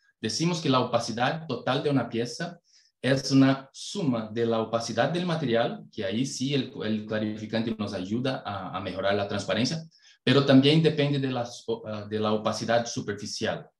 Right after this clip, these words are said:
o sea, de la calidad y pulido de la superficie. Y en un mode-, en proceso de moldeado por inyección,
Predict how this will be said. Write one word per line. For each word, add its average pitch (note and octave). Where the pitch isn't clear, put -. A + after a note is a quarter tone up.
o F#2
sea, F#2
de G#2
la F#2+
calidad A#2+
y A#2+
pulido B2
de A2+
la G#2+
superficie. -
Y C3+
en C#3+
un C3+
mode-, A#2
en A2
proceso C#3
de B2
moldeado B2
por A2
inyección, G#2+